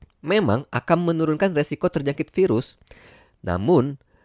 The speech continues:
bagi kita tidak menarik. Karena apa? Karena resiko masih ada. Kita akan mematuhi kalau resikonya tuh nol. Menurunkan resiko itu jadi nggak menarik buat masyarakat menggunakan masker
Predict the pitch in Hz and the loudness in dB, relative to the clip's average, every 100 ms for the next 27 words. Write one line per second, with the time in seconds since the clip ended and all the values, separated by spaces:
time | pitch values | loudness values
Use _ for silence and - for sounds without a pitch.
0 | _ _ 98 110 120 - 170 - 131 - | _ _ 0 2 2 0 0 2 0 -2
1 | 104 98 107 107 139 151 113 - - - | -4 -4 -6 -8 -6 -6 -6 -8 -20 -20
2 | _ _ - 98 151 165 - 135 - 80 | _ _ -6 -4 -4 -4 -4 -4 -6 -6
3 | 107 131 - 147 147 147 139 170 123 95 | -4 -6 -6 -8 -6 -8 -6 -6 -4 -4
4 | 95 _ _ _ _ _ _ _ _ - | -4 _ _ _ _ _ _ _ _ -8
5 | 214 - 143 120 - 147 147 135 - 139 | -6 -2 -2 -4 -4 -4 -2 -6 -6 -6
6 | 156 - 139 147 147 131 135 117 107 131 | -6 -6 -4 -2 -2 -6 -8 -8 -6 -6
7 | 131 104 92 95 - - _ _ _ _ | -4 -4 -4 -6 -14 -20 _ _ _ _
8 | _ - 123 139 156 196 190 139 139 202 | _ 0 0 2 2 2 2 2 0 -2
9 | - 123 156 _ 107 147 135 131 127 123 | 2 2 2 _ -6 -4 -4 -4 -6 -8
10 | 127 131 127 - 95 113 107 104 87 87 | -6 -6 -8 -4 -2 -2 -4 -6 -6 -6
11 | - 92 87 82 80 - 117 131 - _ | -10 -10 -10 -8 -8 -6 -6 -8 -18 _
12 | _ 76 - 123 | _ -12 -8 -6